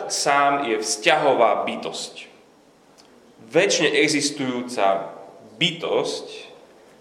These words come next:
vo vzťahu Boha Otca s Bohom Synom, s Bohom Duchom Svätým. Oni sa dokonale poznajú, dokonale sa milujú, dokonale sa radujú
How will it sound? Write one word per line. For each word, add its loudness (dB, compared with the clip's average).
vo -6
vzťahu 2
Boha 2
Otca 2
s -18
Bohom -4
Synom, 2
s -20
Bohom -4
Duchom -6
Svätým. -2
Oni -14
sa -6
dokonale 4
poznajú, -4
dokonale 2
sa 0
milujú, 0
dokonale 0
sa -4
radujú 4